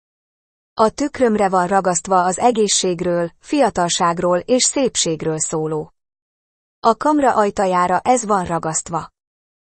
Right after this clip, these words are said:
Örülök Isten bőkezűségének, amely állandóan túláradó készletként jelenik meg itt és most. A felesleges telefonhívások visszaszorítása érdekében, ami időpocsékolás lehet, a telefonom közelében ez a parancsolat áll.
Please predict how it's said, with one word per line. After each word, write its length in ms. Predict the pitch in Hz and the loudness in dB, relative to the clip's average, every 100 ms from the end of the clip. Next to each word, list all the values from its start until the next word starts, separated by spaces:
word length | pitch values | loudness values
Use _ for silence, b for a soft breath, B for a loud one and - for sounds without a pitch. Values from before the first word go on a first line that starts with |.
| _ _ _ | _ _ _
Örülök 460 | 254 311 285 233 214 | 0 0 2 0 0
Isten 420 | 214 - 202 180 | -4 -2 -2 -2
bőkezűségének, 1200 | 185 185 196 180 180 170 185 175 180 175 175 170 - | 0 -2 -2 -4 -2 -2 -2 -4 -4 -4 -6 -8 -2
amely 320 | 233 226 214 | 2 4 4
állandóan 600 | 214 247 220 208 196 196 | 2 2 2 0 0 0
túláradó 580 | 196 226 202 190 185 185 | 0 2 2 2 0 -4
készletként 760 | - 208 190 196 185 - 202 196 | -2 -4 -2 -4 -4 -4 -6 -2
jelenik 400 | 202 185 185 - | 0 0 -2 -4
meg 200 | 214 202 | -4 -2
itt 260 | 262 - | -6 -6
és 240 | - 233 - | -6 -4 -4
most. 460 | 214 160 - - _ _ _ _ _ _ _ _ _ | -6 -8 -10 -12 _ _ _ _ _ _ _ _ _
A 160 | 226 | -2
felesleges 720 | 220 294 302 233 220 185 185 170 | 2 2 2 2 0 0 -2 -2
telefonhívások 1000 | 208 190 175 185 180 185 175 175 - 190 | 0 0 0 -4 -2 0 0 0 -4 -4
visszaszorítása 920 | 196 - 190 190 180 170 180 170 190 | -4 -2 -2 -2 -2 0 0 0 -2
érdekében, 800 | 190 185 180 175 185 180 180 180 - | 0 -2 -2 -4 -2 0 -2 -4 2
ami 320 | 240 240 262 | 2 4 0
időpocsékolás 1000 | 262 240 226 208 196 175 190 180 175 - | 0 0 0 -4 -4 -2 0 0 0 0
lehet, 400 | 185 190 - - | -2 -2 -4 -4
a 120 | - | -2
telefonom 580 | 226 302 269 - 220 202 | 2 4 2 2 -2 -2
közelében 600 | 202 190 180 170 175 185 | -2 -2 0 0 0 -2
ez 140 | 190 185 | -2 -2
a 80 | 185 | -2
parancsolat 640 | 208 170 165 175 160 160 | -2 -2 -4 -4 -4 -4
áll. 280 | 165 156 - | -6 -6 -10